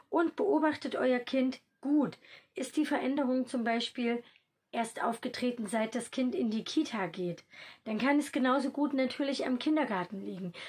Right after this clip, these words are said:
Es kann natürlich auch an dem Zusammenspiel liegen zwischen Kind und Kita, aber lasst euch nicht sofort erzählen, dass es jetzt an eurem Kind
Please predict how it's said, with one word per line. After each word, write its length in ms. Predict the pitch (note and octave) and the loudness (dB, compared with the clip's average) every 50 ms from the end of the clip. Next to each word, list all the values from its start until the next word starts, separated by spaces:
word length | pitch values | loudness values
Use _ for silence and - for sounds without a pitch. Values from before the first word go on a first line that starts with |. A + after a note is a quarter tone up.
| - - | -14 -12
Es 140 | - - - | -10 -8 -2
kann 180 | - C4+ C#4 D4 | 2 4 4 4
natürlich 440 | D#4+ C#4 - C#4 C4+ B3+ A#3+ C4+ | 4 4 2 2 2 2 2 0
auch 100 | A3+ A3+ | 0 0
an 160 | A3+ A#3+ A#3+ A3+ | 0 0 0 0
dem 160 | A3+ G3+ F#3 | 0 0 -2
Zusammenspiel 720 | - A#3 G#3+ A#3 B3+ D4 F4 F#4+ F4+ - - D4+ D4 C#4+ | -4 -2 0 2 2 2 2 0 -2 -4 -4 -2 0 0
liegen 360 | C#4 C4 C4+ C4+ C4 C4+ C4 - - - - _ - | 0 0 0 0 0 -2 -2 -4 -8 -16 -20 _ -6
zwischen 360 | - D4 D4 B3 D4 C4+ B3 | -2 0 0 2 2 0 0
Kind 340 | - - B3+ B3 B3+ A#3+ - | 2 2 2 2 2 2 0
und 220 | - B3+ C4+ C#4+ | 0 -2 -2 -2
Kita, 580 | - - - B3 A#3+ - - A#3+ A3+ A3 A3+ A3 - - - - - - _ - | -4 -4 -4 -4 -4 -2 0 0 0 0 0 -2 -6 -12 -16 -16 -16 -16 _ -2
aber 500 | - A3+ B3+ B3+ C4 B3+ B3 B3 A#3+ A#3+ - _ _ _ _ _ _ _ _ _ _ - | 2 2 4 4 4 6 4 4 2 0 -6 _ _ _ _ _ _ _ _ _ _ -6
lasst 440 | - A#3 B3 C#4 D4 C#4+ - - - | 0 2 4 4 4 2 -2 -2 0
euch 220 | B3+ C4+ C4 - | 0 0 2 2
nicht 340 | C4 B3+ C#4 C#4+ - - - | 2 2 2 0 0 -4 -6
sofort 420 | - B3 A3+ - - B3+ B3+ B3 | -6 -6 -4 -2 0 0 0 0
erzählen, 840 | - A#3+ A3+ G#3+ - - - B3+ B3+ B3+ B3+ A#3 A3 G#3 G#3+ A3 A3 - - - - _ _ | -2 -2 -4 -4 -4 -4 -2 2 2 4 4 2 2 0 0 -2 -4 -6 -12 -20 -20 _ _
dass 220 | - A3 A3+ A3 - | -4 -2 -2 -2 -4
es 140 | A#3 A3+ | -4 -2
jetzt 200 | - A#3+ A3+ - | -2 -2 -2 -2
an 140 | A3+ G#3 G#3 | -2 -2 -2
eurem 360 | G#3 A3+ A3+ A3 G#3 G3+ G3 | -2 0 0 0 0 -2 -2
Kind 360 | F#3+ - C#4 C#4+ D4+ D4 - | 0 0 2 2 2 2 -2